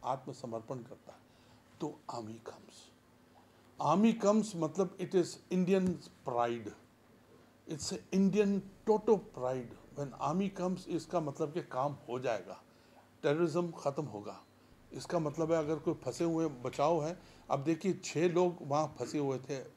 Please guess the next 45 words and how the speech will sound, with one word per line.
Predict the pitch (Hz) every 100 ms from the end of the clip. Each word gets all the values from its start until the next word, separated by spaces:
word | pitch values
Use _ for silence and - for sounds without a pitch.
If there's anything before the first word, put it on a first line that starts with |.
| - - - -
वहाँ | 117 113
पे | 113 110 - -
श्रीनगर | 135 123 107 104
में, | 104 101 - - - - - - - -
मेरे | 156 165
ख्याल | 180 175
से | 160
दो | 117 139
लाख | 170 165 165
से | 165
ज़्यादा | 123 123 135 151
इन | 135
लोगों | 135 135
ने | 135 139 -
इतने | 151 180 165
दिन | 139 127
में | 127 127
बचाए | 113 107 110 107
हैं, | 101 - - - - - - -
और | 147 160
उनका | 180 165 175
speed | - - - 190 190
up | - -
हो |
रहा | 135
है | 127 -
काम। | 107 107 - - - - - - - - - -
सलाम | - - - 143 143 190 196
करने | 160 156 170
को | 180
मन | 135 151
करता | 160 135 135 143
है | 143
army | 135 131 160
को, | 160 120 - - -
और | 170 139
जब | 190 185
भी | 190 254
army | 220 175 190
officer | 196 156 175 -
का | 170 170 170 - - - 135
role | 156 175
होता | 151 135
है |
तो | 170